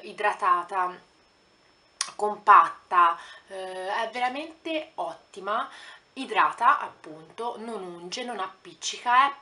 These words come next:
perfetta. Il contenitore così è comodissimo perché non andate a contaminare il prodotto con, eh, con le mani e andate ad utilizzare tutto il prodotto, eh, senza sprecare.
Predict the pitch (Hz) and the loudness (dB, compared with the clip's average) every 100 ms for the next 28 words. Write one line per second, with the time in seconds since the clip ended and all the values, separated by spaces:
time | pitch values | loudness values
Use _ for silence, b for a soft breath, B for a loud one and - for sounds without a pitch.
0 | _ - 302 - - 196 165 - 202 185 | _ -8 -6 -8 -8 -6 -6 -8 -14 -12
1 | 254 233 254 240 254 240 233 220 220 - | -12 -12 -12 -12 -10 -10 -12 -12 -8 -8
2 | - 185 190 208 196 - 180 185 180 185 | -8 -10 -10 -10 -10 -10 -12 -14 -14 -12
3 | 180 180 190 196 196 - 180 - - 247 | -10 -6 -6 -6 -8 4 4 4 -2 -10
4 | 277 - 202 190 185 185 180 - 180 180 | -8 -8 -10 -6 -6 -6 -10 -12 -8 -8
5 | 170 - 180 - - - - 185 175 170 | -10 -14 -14 -14 -20 -20 -8 -6 -6 -8
6 | 165 160 156 190 180 180 165 151 202 330 | -10 -10 -12 -6 -4 -4 -4 -6 -8 -12
7 | B B B 214 220 - 185 185 233 262 | B B B 0 0 2 2 4 6 4
8 | 214 185 - 196 185 233 220 - 294 302 | 2 -6 -10 -12 -6 -2 -4 -4 -8 -8
9 | 226 190 - 190 180 175 - 226 277 - | -8 -10 -10 -8 -8 -8 -10 -2 -2 -2
10 | 190 - 208 185 202 - 196 - 175 160 | -10 -10 -10 -10 -14 -14 -14 -8 -6 -4
11 | 220 | -6